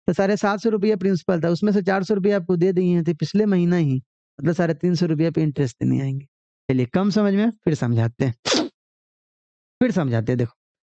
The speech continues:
ग्यारह सौ पचास रुपया आपका टोटल प्रिंसिपल है, ठीक है। जब आप उसको इंटरेस्ट पहला महीना में जो इंटरेस्ट देने आएंगे तो पहला महीना में इंटरेस्ट कितने पे देने आएंगे?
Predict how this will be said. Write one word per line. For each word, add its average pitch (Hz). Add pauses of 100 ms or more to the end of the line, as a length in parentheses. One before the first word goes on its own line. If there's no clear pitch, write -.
(340)
ग्यारह 185
सौ 220
पचास 180
रुपया 185
आपका 185
टोटल 175
प्रिंसिपल 131
है, 107 (340)
ठीक 254
है। 175 (580)
जब 254
आप 262
उसको -
इंटरेस्ट 254
पहला 233
महीना 269
में 262
जो 262
इंटरेस्ट 254
देने 220
आएंगे 143
तो 208
पहला 190
महीना 311
में 302
इंटरेस्ट 277
कितने 320
पे 277
देने 175
आएंगे? 135